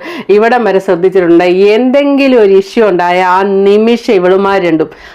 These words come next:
ആദില നൂറ, അപ്പ തന്നെ അനുമോളെ എടുത്തിട്ട് മറ്റുള്ള ശത്രുക്കൾ പറയുന്നതിനെക്കാട്ടും കൂടുതൽ ഇവളുമാർ പറയും. ജയിൽ നോമിനേഷനിൽ ഏറ്റവും ആദ്യം ഇവളുമാർ അനുമോളുടെ പേര് പറയും.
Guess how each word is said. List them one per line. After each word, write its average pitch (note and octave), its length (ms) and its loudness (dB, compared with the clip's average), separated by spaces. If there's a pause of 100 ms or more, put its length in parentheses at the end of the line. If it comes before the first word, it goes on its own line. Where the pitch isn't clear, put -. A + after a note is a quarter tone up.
ആദില G3+ 440 -2
നൂറ, E3 240 0
അപ്പ G#3+ 840 -2
തന്നെ G3+ 180 -2
അനുമോളെ F#3 400 0
എടുത്തിട്ട് F3+ 640 -2
മറ്റുള്ള G#3+ 600 0
ശത്രുക്കൾ A#3+ 560 -2
പറയുന്നതിനെക്കാട്ടും G3 920 0
കൂടുതൽ F3 280 0
ഇവളുമാർ E3+ 400 0
പറയും. D3 520 -6
ജയിൽ A#3 360 0
നോമിനേഷനിൽ B3+ 760 0
ഏറ്റവും A#3 340 0
ആദ്യം G3+ 260 0
ഇവളുമാർ F#3+ 420 2
അനുമോളുടെ F3 420 2
പേര് D#3+ 240 2
പറയും. D3+ 220 -4